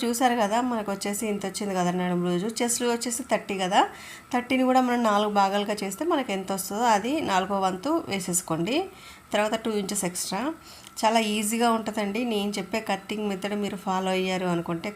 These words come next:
ఖచ్చితంగా మీరు మంచి టైలర్స్గా, ఆ, ఎదగొచ్చు అనమాట. అయితే మనం చూడాలండి, ఈ వీడియో ఎండింగ్ వరకు చూడాలి, అప్పుడు మీకు దాంట్లో ఏమైనా టిప్స్ చెప్పారా, ఏదైనా సీక్రెట్స్ చెప్పారా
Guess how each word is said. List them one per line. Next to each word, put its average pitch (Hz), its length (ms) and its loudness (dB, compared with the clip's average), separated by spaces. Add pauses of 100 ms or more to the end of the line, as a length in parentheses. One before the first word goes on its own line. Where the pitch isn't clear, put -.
ఖచ్చితంగా 185 580 -2
మీరు 226 220 -2 (960)
మంచి 254 300 2
టైలర్స్గా, 214 500 6 (420)
ఆ, - 20 0 (320)
ఎదగొచ్చు 185 420 -2
అనమాట. 180 320 0 (220)
అయితే 240 320 2 (880)
మనం 269 160 4 (100)
చూడాలండి, 269 560 6
ఈ - 100 -4
వీడియో 226 240 2
ఎండింగ్ 220 300 2
వరకు 226 200 0 (100)
చూడాలి, 190 360 2 (200)
అప్పుడు 233 280 -2 (140)
మీకు 214 220 -2 (360)
దాంట్లో 202 260 2 (100)
ఏమైనా 196 320 0 (400)
టిప్స్ 185 300 0
చెప్పారా, 185 440 2 (320)
ఏదైనా 185 380 0
సీక్రెట్స్ 208 400 -2
చెప్పారా 180 380 0